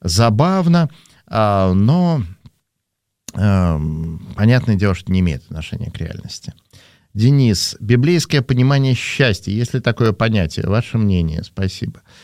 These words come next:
Ну, э, в Библии используется выражение «блаженство». Оно, э, немножечко изменило своё значение в русском языке. Вот у нас с блаженством ассоциируется что-то вроде лежания на пляже.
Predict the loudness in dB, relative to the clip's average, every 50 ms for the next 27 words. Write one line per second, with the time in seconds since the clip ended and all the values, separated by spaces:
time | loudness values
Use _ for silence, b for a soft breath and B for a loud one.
0 | B B B B B B _ 2 2 2 0 -4 _ -10 -8 -4 -4 -2 0 0
1 | 2 2 2 2 0 -2 -4 -6 -6 0 0 2 2 2 2 4 4 4 4 4
2 | 4 4 4 2 2 2 2 0 -2 -6 B B B B B B B B -16 -16
3 | -16 -16 -18 -12 -6 -4 -2 -2 -2 -2 -4 -4 -6 -6 -4 -4 -2 0 0 0
4 | 0 0 0 0 0 -2 -4 -6 -8 -10 -14 -10 -6 -4 -4 -2 -2 -2 0 0
5 | 2 2 2 0 0 -4 -4 -2 -2 0 -2 -4 b b b b b b b b
6 | b b b b b b _ -6 -4 0 2 2 2 2 2 2 2 2 2 2
7 | 0 0 -2 -6 -10 -14 -8 -2 0 2 2 4 2 2 2 2 2 2 2 2
8 | 2 2 2 2 0 0 -2 -6 B B B B B B B B _ b b b
9 | b b b b b b b b b _ 4 4 4 6 4 4 2 2 0 -2
10 | -2 -2 2 2 2 4 4 4 2 2 0 -2 -2 -2 -2 0 0 -2 0 0
11 | 0 0 0 0 0 -2 -4 -2 -2 -4 -2 -2 -4 -6 -4 -2 -2 0 -2 -2
12 | -2 -2 0 0 0 0 -2 -4 -8 -12 -10 -10 -8 -6 -4 -2 0 0 0 0
13 | 0 0 0 0 -2 -2 -2 -2 -2 -2 -2 -2 -4 -8 -10 -8 -6 -4 -2 -2
14 | 0 0 -2 -2 -2 -4 -8 -8 -6 -6 -6 -4 -4 -4 -2 -2 -2 0 0 2
15 | 2 2 2 2 2 2 2 2 2 2 2 0 0 0 0 2 2 2 0 0
16 | -2